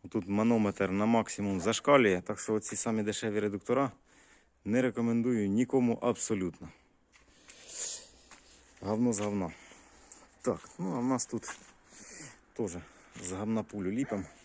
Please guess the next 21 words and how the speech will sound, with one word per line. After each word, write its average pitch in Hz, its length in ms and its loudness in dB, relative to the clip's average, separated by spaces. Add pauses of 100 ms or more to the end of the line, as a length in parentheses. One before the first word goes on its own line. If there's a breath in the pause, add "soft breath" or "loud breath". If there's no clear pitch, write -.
(1600 loud breath)
І 113 180 2
тут, 117 260 -4
виходить, 120 520 4
коли 127 200 6
воно 120 180 6
піднімається, 127 520 4
це - 140 2
якби 104 200 -2
хтось - 180 -8
підняв, 139 380 0 (380 loud breath)
щоб 95 260 -6
зняти. 90 340 -2 (800 loud breath)
Оце 120 200 2
коліно, 117 460 2 (720 loud breath)
воно 117 260 2
виходить 101 460 0
трошки 92 340 -6
усюди. 87 440 -2 (500 soft breath)
То 90 300 -4
через 98 340 -4
то, 131 220 0